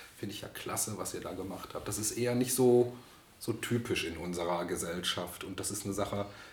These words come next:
da sind wir tatsächlich beim großen Kultur- oder kulturellen Veränderungen. Weiß ich nicht, ob das jemals so gehen wird. Fände ich aber toll. Und ich glaube,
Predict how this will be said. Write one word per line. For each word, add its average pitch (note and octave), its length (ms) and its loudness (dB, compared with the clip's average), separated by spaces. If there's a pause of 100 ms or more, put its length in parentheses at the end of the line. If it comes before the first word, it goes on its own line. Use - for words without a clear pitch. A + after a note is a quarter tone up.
(280)
da E2+ 120 -4
sind F2 160 -6
wir - 80 -4
tatsächlich F2 540 -8
beim E2 180 -8
großen F2 440 -4
Kultur- F2 680 -6 (320)
oder F2+ 140 -8
kulturellen F2+ 640 -4
Veränderungen. F2 880 -6
Weiß F2+ 160 -2
ich F#2 100 -6
nicht, - 120 -10
ob - 60 -12
das - 160 -6
jemals F2+ 300 -4
so E2+ 60 -4
gehen G#2 360 0
wird. F#2+ 320 -2 (400)
Fände G#2+ 220 0
ich G2 80 -2
aber F#2+ 160 0
toll. F2+ 300 0 (160)
Und G2+ 80 0
ich G2 120 0
glaube, C3+ 460 6